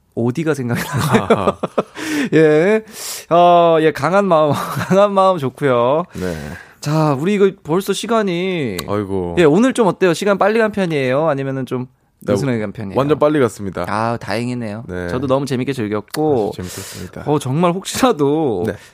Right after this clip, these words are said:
Speaker 1: 제가 이제 이 주간 디제이를 하는데 다음 디제이가 로하니가 <laughs> 될지도
Speaker 2: 아.
Speaker 1: 모른다.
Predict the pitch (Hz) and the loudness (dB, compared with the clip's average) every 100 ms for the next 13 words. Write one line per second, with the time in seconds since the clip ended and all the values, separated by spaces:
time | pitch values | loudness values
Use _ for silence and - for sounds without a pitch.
0 | - 160 170 135 143 170 165 165 147 120 | -6 -2 0 -2 -2 -4 -2 -2 -4 -4
1 | 131 135 156 165 135 160 - 165 220 202 | -2 -4 -4 -4 -4 -4 -2 -4 -4 -2
2 | 190 208 113 156 226 233 202 190 180 - | -2 -2 -4 -4 -2 -2 -2 -2 -2 -4
3 | - - - - - 208 - 214 196 208 | -6 -14 -18 -6 -2 0 0 2 2 2
4 | - 151 151 | 0 0 2